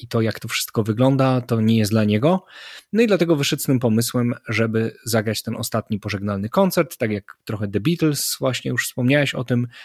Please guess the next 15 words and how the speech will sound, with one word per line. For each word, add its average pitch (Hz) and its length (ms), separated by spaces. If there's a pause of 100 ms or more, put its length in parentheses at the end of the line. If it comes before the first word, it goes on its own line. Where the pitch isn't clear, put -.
(380)
po 131 80
prostu 123 220
będąc 151 340
na 131 100
szczycie, 120 340
zagrać 120 280
jakiś 110 220
świetny 131 380
koncert, 107 340
który 101 160
to 110 100
zakończy, 147 640
no 143 100
i 135 120
tyle. 135 360